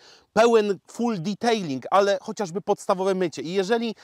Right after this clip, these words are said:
przygotowujemy się na przyjazd klienta, nie myjmy samochodu na ostatnią chwilę, żeby nie było, że on wsiada do tego auta, tu jeszcze z uszczelek gdzieś woda kapie. To jest mimo wszystko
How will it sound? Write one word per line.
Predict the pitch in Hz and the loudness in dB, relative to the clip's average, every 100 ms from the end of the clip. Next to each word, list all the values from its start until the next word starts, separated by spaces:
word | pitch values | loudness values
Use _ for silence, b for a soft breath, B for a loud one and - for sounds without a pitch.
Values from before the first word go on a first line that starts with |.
| B B | B B
przygotowujemy | - 185 214 196 220 262 254 | -10 -2 0 0 0 -2 -2
się | 220 | -2
na | 196 | -4
przyjazd | - 196 - | 0 -2 -2
klienta, | 202 190 175 190 | -4 -2 0 -2
nie | 190 226 | -2 -4
myjmy | 226 208 175 | -4 -4 -4
samochodu | 160 170 175 160 | -2 -2 0 -4
na | 170 | 0
ostatnią | 170 - 170 170 | 0 -2 -6 -8
chwilę, | - 170 165 | -8 -6 -6
żeby | 175 196 | -6 -6
nie | 196 | -2
było, | 202 | -2
że | 175 | -2
on | 170 | -4
wsiada | - 185 180 | -4 0 0
do | 175 | 0
tego | 180 175 | 0 2
auta, | 175 175 | 4 2
tu | 170 | -4
jeszcze | 175 - 175 B B - | -6 -4 -8 B B -4
z | |
uszczelek | 185 180 208 185 170 | -4 0 2 2 0
gdzieś | 170 170 | -4 0
woda | 175 190 185 | 0 0 2
kapie. | 190 - 190 185 b b b b _ | 0 0 -4 -4 b b b b _
To | 269 | -4
jest | 240 220 | -4 -2
mimo | 220 214 | 0 0
wszystko | - 214 - 202 | 0 -8 0 0